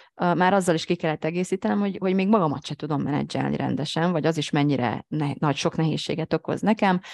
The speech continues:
hát még akkor itt egy ilyen nagy felnőttet, meg két gyereket, akik, hú, még nálam is <laughs> szétszórtabbak, tehát igazából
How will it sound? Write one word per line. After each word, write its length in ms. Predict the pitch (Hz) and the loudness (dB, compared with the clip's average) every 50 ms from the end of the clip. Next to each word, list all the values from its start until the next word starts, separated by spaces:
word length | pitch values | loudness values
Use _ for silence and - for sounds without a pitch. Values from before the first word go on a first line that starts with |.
| - - - | -20 -18 -8
hát 260 | - - 180 170 170 | -4 0 0 0 2
még 200 | - 156 156 160 | 2 0 2 2
akkor 380 | 151 151 - - - 156 151 147 | 0 -4 -4 -4 -2 -2 0 0
itt 300 | 147 151 - _ - - | -2 -6 -8 _ -6 -6
egy 280 | 135 139 131 131 - | -4 -4 -6 -6 -4
ilyen 220 | 139 135 135 135 139 | -2 0 0 2 0
nagy 360 | 131 120 - 147 123 - - | 0 0 0 -2 -2 -4 -4
felnőttet, 720 | - - 226 220 202 185 170 170 - - 160 156 156 - | 0 2 4 4 6 4 4 2 0 -2 -4 -4 -4 -4
meg 180 | - 101 120 - | -6 -8 -8 -8
két 320 | - - 156 - - - | -6 -6 -6 -4 -4 -2
gyereket, 600 | - 196 214 208 175 170 - 160 151 143 - - | 2 2 2 2 2 0 -2 -2 -4 -4 -4 -8
akik, 340 | - 135 - - 139 - _ - - - - | -10 -10 -8 -8 -10 -10 _ -16 -20 -20 -18
hú, 180 | - - 78 - - - - | -12 -10 -10 -10 -10 -8 -6
még 340 | - 156 160 135 131 143 - - | -2 0 2 2 0 -2 -4 -6
nálam 360 | - 151 139 - - 143 160 | -4 -2 -2 0 0 2 4
is 120 | 202 208 - - - - - 294 - - 285 285 | 4 4 2 0 0 2 2 2 2 2 0 2
<laughs> 340 | - 254 - - 659 523 311 | 2 0 0 0 0 2 0
szétszórtabbak, 840 | 214 - 240 196 196 - - 185 180 180 - 202 170 175 196 214 | 2 2 2 2 4 4 4 4 4 6 4 2 2 2 0 0
tehát 240 | 214 - 202 196 - | 2 2 0 0 2
igazából 680 | 190 175 175 165 - 165 147 156 156 165 156 151 151 | 0 0 0 2 2 2 0 2 2 2 2 2 2